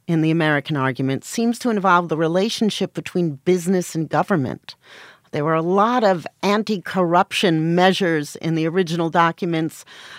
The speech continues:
Jump ahead to the twenties, you have Herbert Hoover, the great engineer, the proto-technocrat. He believed that nothing better represented America's philosophy of moral progress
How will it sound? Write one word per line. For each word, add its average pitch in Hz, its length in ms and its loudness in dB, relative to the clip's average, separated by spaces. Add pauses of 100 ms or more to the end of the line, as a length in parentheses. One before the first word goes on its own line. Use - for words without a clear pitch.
(420)
Jump 240 340 2
ahead 226 440 0
to 214 100 -4
the 202 80 -2
twenties, 233 680 -4 (280)
you 202 120 2
have 185 140 4
Herbert 214 480 0
Hoover, 240 500 0
the 196 100 -6
great 214 280 -2
engineer, 220 720 2
the 165 100 -2
proto-technocrat. 220 1500 0 (540)
He 339 280 2
believed 233 680 -4
that 185 260 2 (200)
nothing 269 880 -2 (180)
better 214 480 0
represented 170 1120 0 (320)
America's 202 840 2
philosophy 208 880 -4
of 147 160 -2
moral 208 400 0
progress 196 880 -6